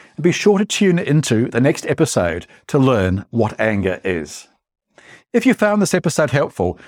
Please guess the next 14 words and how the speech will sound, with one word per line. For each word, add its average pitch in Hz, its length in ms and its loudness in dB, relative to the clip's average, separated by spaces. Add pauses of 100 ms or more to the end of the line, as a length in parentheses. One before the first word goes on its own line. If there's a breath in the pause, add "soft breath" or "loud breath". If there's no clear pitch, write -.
(100)
please - 240 0
follow 180 300 0
this 175 140 4
podcast 98 640 -4 (220 loud breath)
and 143 100 -4
head 156 200 0
over 147 240 2
to - 200 -4
Apple 151 220 0
Podcasts, - 720 -4 (160 loud breath)
Spotify, 139 720 -2 (240)
Google 165 260 2
Podcasts, 139 680 -2 (180 soft breath)
Stitcher, 131 560 -2